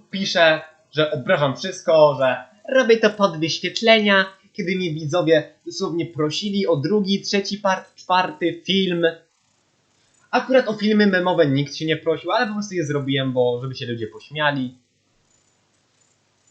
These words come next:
Ach, szczerze, nad nie powinienem robić tego filmu, bo czemu mam się tłumaczyć przed jakimś dzieckiem,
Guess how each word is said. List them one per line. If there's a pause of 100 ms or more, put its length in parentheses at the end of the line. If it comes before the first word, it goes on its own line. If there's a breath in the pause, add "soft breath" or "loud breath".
(340)
Ach,
szczerze,
nad
nie
powinienem
robić
tego
filmu,
bo
czemu
mam
się
tłumaczyć
przed
jakimś
dzieckiem,